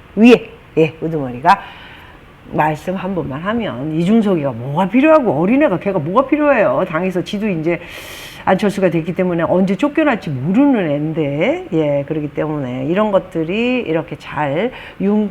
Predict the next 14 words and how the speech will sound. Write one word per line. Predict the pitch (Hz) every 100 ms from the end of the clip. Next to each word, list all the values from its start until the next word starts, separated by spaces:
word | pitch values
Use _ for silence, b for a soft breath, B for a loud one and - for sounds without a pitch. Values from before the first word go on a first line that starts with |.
| - - - -
융통성 | 208 208 202 202 190
있게 | 165 - 196
되지 | 147 160 170 196
않았거나 | - 156 185 202 208 202 180 170 185 226 233 208
아니면 | 160 165 175 202 220 214
결정을 | 170 170 165 180 190 196 165
위해서 | 190 233 208 147 143 196
하지 | 233 185 214
않은 | 139 147 190
것이 | 180 175
아닌가 | 156 147 180 175
그런 | 170 175
생각을 | 190 185 160
가져봅니다. | 151 160 156